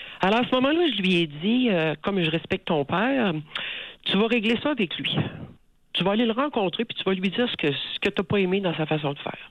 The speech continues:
Alors moi, ça m'a-, ça m'avait vraiment, euh, bouleversée, là, parce que moi, je considère que c'est,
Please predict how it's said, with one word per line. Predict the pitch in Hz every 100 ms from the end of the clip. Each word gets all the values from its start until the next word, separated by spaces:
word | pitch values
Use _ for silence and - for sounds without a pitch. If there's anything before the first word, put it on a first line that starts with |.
| _ - - - -
Alors | 151 156
moi, | 175 240
ça |
m'a-, | 170 147 - - - -
ça | 160
m'avait | 165 151 175 196 170
vraiment, | 143 151 170
euh, | 202 190 143 123 117 - - - - - - -
bouleversée, | 208 190 - - 156
là, | 135 135 - -
parce | -
que | - 131
moi, | 131 151
je |
considère | 156 147 - 160 151
que | 135 -
c'est, | 123